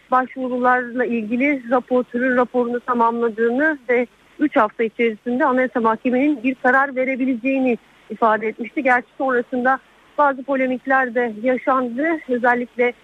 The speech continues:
iki bin on beş seçimlerinde uygulanabilir mi, uygulanmaz mı? Anayasa Mahkemesi Başkanı gerçekten ne dedi, ne demedi kendisi de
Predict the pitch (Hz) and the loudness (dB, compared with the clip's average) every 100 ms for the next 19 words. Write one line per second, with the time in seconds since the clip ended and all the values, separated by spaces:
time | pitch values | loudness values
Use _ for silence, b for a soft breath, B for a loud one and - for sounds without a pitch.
0 | _ - 220 240 269 294 285 240 - 240 | _ -18 -4 0 2 2 2 0 -2 -6
1 | 269 247 233 233 233 240 214 247 240 226 | -2 0 2 2 0 0 0 0 2 0
2 | 226 240 233 233 226 220 233 233 233 233 | 0 0 0 0 0 2 2 2 0 -2
3 | 214 226 220 240 240 233 233 233 220 - | -2 -2 0 -2 -2 -2 -4 -4 -10 -2
4 | 247 233 - 226 233 240 247 - 226 226 | -2 -2 -4 -2 0 0 -2 -2 0 2
5 | 240 233 214 240 233 226 214 220 240 226 | 2 2 0 0 2 0 0 0 0 0
6 | 220 277 233 | -2 0 2